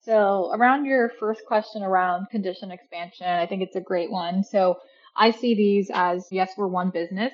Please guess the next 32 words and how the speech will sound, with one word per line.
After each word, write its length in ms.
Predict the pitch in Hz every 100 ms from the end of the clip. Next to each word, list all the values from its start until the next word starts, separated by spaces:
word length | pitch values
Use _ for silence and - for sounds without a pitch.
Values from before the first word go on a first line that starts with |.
| -
but 120 | - -
these 180 | 185
are 200 | 180 175 -
independent 580 | 190 185 185 175 180
business 360 | 180 170 175 170 175
lines. 500 | 165 160 202 320 - _ _ _ _ -
And 180 | 196
so 540 | - 202 185 185 180 -
we 200 | 208 220
want 300 | 220 202 196
to, 120 | 208 - 220
to, 160 | 220 190 _ -
uh, 300 | 190 170 156
essentially 480 | 214 202 208 190 175
grow 380 | - 180 180 180
this 220 | 175 175 - _
migraine 640 | 175 170 180 180 175 175
as 280 | - 175 175
its 180 | 170 -
own 280 | 185 175 180
independent 640 | 180 175 - 170 170 -
business 340 | 175 175 170 170
line 400 | 240 254 240 220
with 140 | 175
its 240 | - - -
own 360 | 185 180 180 - _ _ _ _
lifetime 380 | 180 180 165 170
value, 480 | 226 247 233 214 202
its 220 | 170 -
great 240 | 185 175
unit 240 | 202 226 196
economics. 880 | 202 190 180 175 175 175 - -